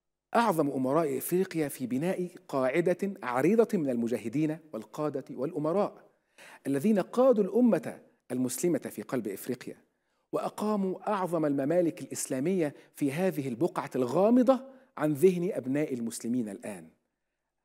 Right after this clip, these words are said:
كان له أثر كبير. انظروا في نيجيريا الآن، انظروا إلى أهل العلم وحفظة القرآن، انظروا إلى الحجاب، انظروا إلى حب أهل نيجيريا في الإسلام وإقبالهم عليه. كان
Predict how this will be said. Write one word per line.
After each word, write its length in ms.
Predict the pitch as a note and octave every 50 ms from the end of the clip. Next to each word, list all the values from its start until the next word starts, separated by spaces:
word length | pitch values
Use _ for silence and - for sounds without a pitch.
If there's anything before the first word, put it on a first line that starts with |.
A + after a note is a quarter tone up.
| _ _ _ _
كان 220 | - A#3+ C4 A#3+ A3+
له 220 | A3+ A3+ A3 G3+
أثر 180 | A3+ - A#3 G#3+
كبير. 440 | - A3+ G#3+ B3+ C4+ A3+ D3 G#2+ - - - - _ _ _ _ -
انظروا 340 | B3 D4 C#4+ A3+ A3 G3+ F3
في 280 | - F#3+ E3+ D#3+ D3+
نيجيريا 480 | C#3+ C#3+ D3 D3 C3+ G#3+ A3+ F3 D3+ C#3+
الآن، 380 | C#3+ - F#3+ F#3 C#3+ G#2+ F2+ E2+ - _ _ _ _ _ _ _
انظروا 340 | A3 C4+ D4+ C#4 A#3 G#3+ G3+
إلى 340 | F#3 F#3 F3+ E3 D#3+ C#3+ - - - _ _ -
أهل 440 | D3 C#3+ C#3 - - G3+ G3+ F#3 F#3
العلم 500 | F#3 E3+ G3+ C4+ C4+ G3+ C3 F#2 - - - - _ _ _
وحفظة 320 | - - - G3+ G3 F3 D3 D#3
القرآن، 560 | C3 C#3+ - C#3+ B2+ - F3+ F3 B2+ A#2+ B2 - - _ _ _ _ _ A#3+
انظروا 360 | C#4+ D#4 C#4+ B3 A3 G3+ G3+
إلى 140 | F#3+ F#3 E3+
الحجاب، 540 | D#3+ - F3+ D#3 G3 G#3+ G3 C#3 G#2 - - - - _ _ -
انظروا 300 | C4 D4+ C#4+ A#3+ A#3 A3+
إلى 140 | G#3+ G#3 F#3+
حب 260 | - - C4 A#3+ G#3+
أهل 240 | G#3+ A3 G#3 G3+ F#3+
نيجيريا 600 | F#3+ F#3 F3+ E3 B3+ C4+ B3+ A3+ F#3+ E3 D3 - - - -
في 140 | - F#3
الإسلام 560 | F#3+ - G3+ F3 - - G#3 A#3 B3 A3+ G3+ E3+
وإقبالهم 580 | E3 D#3+ - - D#3 G#3+ A3+ F#3 D#3+ D#3 C#3+
عليه. 280 | A2 A#2+ C3 D3 B2+ G2 - - - - _ _ _ _ _ _ _ _ _ _ _ _ _
كان 320 | - E3 D#3 D3+ C#3+ C3+